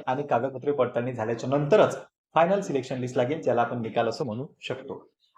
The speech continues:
तर पहा मित्रांनो, अशी राहणार आहे संपूर्ण प्रोसेस. या ठिकाणी दोन ते तीन महिन्याचा कालावधी लागू शकतो. यामध्ये महत्त्वाचं म्हणजे काय की निवडीची पद्धत कशी राहणार आहे, तर खालील पद्धतीचा अवलंब करून या ठिकाणी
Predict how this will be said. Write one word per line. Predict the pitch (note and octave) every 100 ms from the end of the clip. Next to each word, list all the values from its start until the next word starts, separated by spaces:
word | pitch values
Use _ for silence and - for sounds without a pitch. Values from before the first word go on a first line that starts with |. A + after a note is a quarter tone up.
| -
तर |
पहा | D3+ D3+
मित्रांनो, | D3+ D3 D#3+ E3+
अशी | B2+ F#3
राहणार | E3 C3 B2+
आहे | C3
संपूर्ण | B2+ A#2 A#2+ A2+
प्रोसेस. | - D3 C#3+ - - - -
या | D3+
ठिकाणी | C3+ B2+ C3
दोन | D#3 B2 A#2+
ते |
तीन | B2 A#2
महिन्याचा | A2 G#2+
कालावधी | A2 G#2+ B2 G3
लागू | C#3
शकतो. | A2+ - - - _ _ -
यामध्ये | D3 F#3+ F#3+
महत्त्वाचं | G3 D#3+ E3+ E3
म्हणजे | C#3+ D3
काय | C3 C3+ - _ _ -
की | G3+
निवडीची | E3+ D#3+ F3 F#3
पद्धत | E3 D#3 D#3
कशी | D3 C#3
राहणार | G#2+ G#2
आहे, | F#2 G2 -
तर | E3+ -
खालील | C#3 D#3+ F3+
पद्धतीचा | E3 C#3+ C3+ B2
अवलंब | B2 A#2+ A#2 B2
करून | B2 A#2 F2+ - _ _ -
या | D#3
ठिकाणी | - D3+ B2